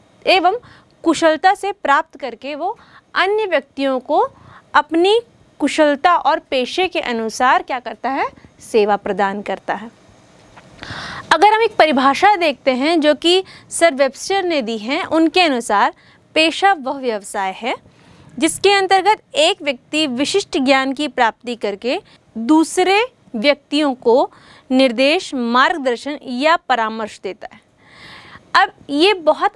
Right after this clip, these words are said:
आसानी से समझा जा सकता है कि पेशा क्या है। पेशे से आप एक जनरल लैंग्वेज में परिभाषा बता सकते हैं कि पेशा क्या है, एक व्यवसाय है, ठीक है, एक ऑक्यूपेशन है, एक प्रकार का कार्य है जिसमें क्या होता है,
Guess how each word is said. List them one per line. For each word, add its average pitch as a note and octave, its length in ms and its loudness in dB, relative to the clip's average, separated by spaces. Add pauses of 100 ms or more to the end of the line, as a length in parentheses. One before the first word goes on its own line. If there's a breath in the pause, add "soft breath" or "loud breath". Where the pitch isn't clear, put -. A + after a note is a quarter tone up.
आसानी D4+ 460 -2
से F#4+ 120 -6
समझा C4 360 -4
जा A#3+ 140 -2
सकता A#3 380 -6
है C#4 160 -2
कि F4 160 -2
पेशा A#3+ 400 -2
क्या G3+ 200 -6
है। G3 100 -4
पेशे D4+ 380 0
से F4+ 120 0
आप D#4 280 2 (200)
एक F4 200 -2
जनरल C#4 520 2
लैंग्वेज C#4 680 0
में D4 140 -6
परिभाषा A#3+ 640 -4 (380 loud breath)
बता C4+ 320 0
सकते A#3 340 -10
हैं A3 280 -6 (320 loud breath)
कि F4 180 2
पेशा E4+ 420 0
क्या F4 160 -2
है, E4+ 160 -4 (140)
एक F4 160 -10
व्यवसाय E4 480 0
है, - 180 -14 (460)
ठीक F#4 160 -4
है, A4+ 60 2
एक - 220 -4
ऑक्यूपेशन C#4 680 -4
है, E4 140 -2
एक C4 200 -4
प्रकार A#3+ 300 -2
का A#3+ 120 -4
कार्य A3+ 360 -2
है E4 200 -2 (400 loud breath)
जिसमें C#4+ 260 0
क्या D4+ 160 2
होता D4+ 280 0
है, D#4 260 2